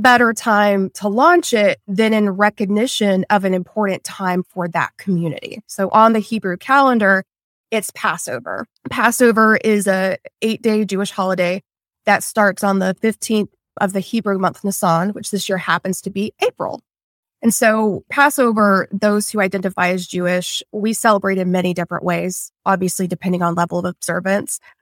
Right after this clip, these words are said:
including seders, telling stories, having special foods and other traditions. So what better time or way to start a community-based support mechanism than by acknowledging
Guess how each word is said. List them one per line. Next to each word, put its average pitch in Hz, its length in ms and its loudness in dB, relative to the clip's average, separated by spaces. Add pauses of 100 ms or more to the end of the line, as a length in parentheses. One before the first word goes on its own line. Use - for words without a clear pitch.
(160)
including 180 400 -2
seders, 226 920 2
telling 165 240 -4
stories, 208 1000 2
having 185 220 -8
special - 400 -6
foods 226 560 -2
and 190 140 -4
other 185 200 0
traditions. 180 680 -4 (500)
So 233 200 2
what 233 300 4
better 220 320 4
time 190 680 2
or 202 140 0
way 190 300 0
to 196 140 -10
start 190 560 0
a 202 100 -2
community-based 190 1040 -2 (120)
support 269 440 2
mechanism 190 680 2 (360)
than 226 120 2
by 208 200 6
acknowledging 196 840 4